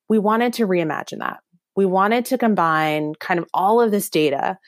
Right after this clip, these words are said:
that people knew was out there, but still wasn't compelling them to do anything, with the very human story of what it means to age. And with the,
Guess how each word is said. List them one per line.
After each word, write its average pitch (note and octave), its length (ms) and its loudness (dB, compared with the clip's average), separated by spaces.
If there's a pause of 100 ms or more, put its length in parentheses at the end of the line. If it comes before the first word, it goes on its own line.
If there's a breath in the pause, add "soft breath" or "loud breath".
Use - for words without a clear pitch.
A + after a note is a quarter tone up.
(240 soft breath)
that E3+ 300 0
people F3+ 460 0
knew G#3 320 2
was C#4 140 0
out A3 220 0
there, D3 240 2
but D#3+ 160 -2
still A#3 260 0
wasn't G3 300 0
compelling D#3 440 -6
them C#3+ 140 -6
to D3+ 100 -10
do G3+ 200 0
anything, C#3+ 580 -6 (440 loud breath)
with A3 260 0 (100)
the F#3+ 120 2
very F3+ 260 4
human F3 460 0
story - 580 -2
of D#3+ 80 0
what D#3 160 2
it D3+ 100 -4
means D3 280 -4
to D3+ 80 -4
age. - 480 -8 (400 loud breath)
And E3+ 360 4 (360)
with F#3 320 2
the, E3 240 0